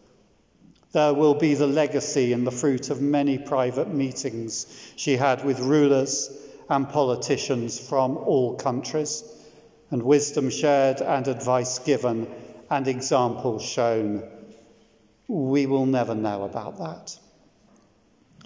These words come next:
There is the Commonwealth, which was very dear to her.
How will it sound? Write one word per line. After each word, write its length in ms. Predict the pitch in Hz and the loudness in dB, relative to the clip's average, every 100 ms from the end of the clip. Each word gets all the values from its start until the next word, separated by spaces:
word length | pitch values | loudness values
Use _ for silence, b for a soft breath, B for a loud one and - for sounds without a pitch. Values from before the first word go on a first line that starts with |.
| B B - | B B 0
There 280 | 156 170 | 4 4
is 260 | 175 160 - | 4 0 -2
the 100 | 170 | -4
Commonwealth, 840 | - 160 135 113 104 98 - - - - - _ _ - | -2 -2 0 0 -2 -4 -8 -16 -18 -20 -20 _ _ -2
which 320 | 139 - - | 2 2 0
was 160 | 147 120 | -4 -4
very 760 | 113 151 135 127 123 117 123 - - - | -2 2 4 2 0 -2 -4 -10 -14 0
dear 420 | 139 120 104 - - | 2 2 0 -6 -6
to 100 | 127 | -6
her. 420 | 98 120 110 107 | -4 -4 -4 -4